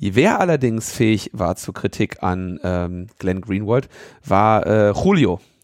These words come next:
Julio Sanchez meldete sich aus dem, äh, Exil in der, äh, ecuadorianischen Botschaft, denn Glenn Greenwald, äh, enthüllte ja, dass die U S A, äh, einige Länder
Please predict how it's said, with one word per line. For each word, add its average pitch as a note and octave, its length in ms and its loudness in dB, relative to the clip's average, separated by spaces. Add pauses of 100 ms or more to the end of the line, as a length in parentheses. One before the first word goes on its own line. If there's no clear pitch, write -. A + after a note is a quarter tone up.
(160)
Julio B2+ 420 2
Sanchez G#2+ 640 -2 (400)
meldete A2+ 480 2
sich A2 340 -4
aus G2+ 280 0
dem, G2 440 -2 (100)
äh, F#2 260 0
Exil G#2+ 640 0
in G2+ 200 -2
der, F#2 920 2 (300)
äh, G2 40 2
ecuadorianischen G2 880 0
Botschaft, G#2+ 540 -2 (400)
denn E3 560 0 (460)
Glenn A2 300 -2
Greenwald, B2 720 2
äh, G2+ 240 6
enthüllte C3+ 560 0
ja, G#2+ 380 2
dass - 340 -4
die G2+ 300 -2
U G2+ 100 0
S G2+ 240 0
A, G#2 400 2 (920)
äh, G#2+ 160 2
einige B2+ 400 2
Länder A2 520 2